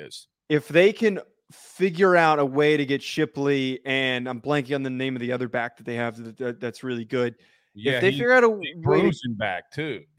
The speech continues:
Speaker 2: Yeah, if they get to figure out a way to get that, that run game going, th-, that's where the,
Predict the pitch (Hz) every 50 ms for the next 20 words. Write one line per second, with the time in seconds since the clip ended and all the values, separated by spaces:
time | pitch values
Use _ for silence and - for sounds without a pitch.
0 | _ _ _ - 131 151 160 147 135 - 151 156 151 180 190 180 - - 190 175
1 | 196 190 185 180 165 170 175 175 160 151 147 160 156 - 160 156 147 - _ -
2 | 135 151 151 131 131 135 139 151 165 156 151 147 143 127 127 135 131 131 131 131
3 | 135 131 139 139 92 - 135 139 151 156 - - - 151 143 135 127 139 135 131
4 | 123 120 120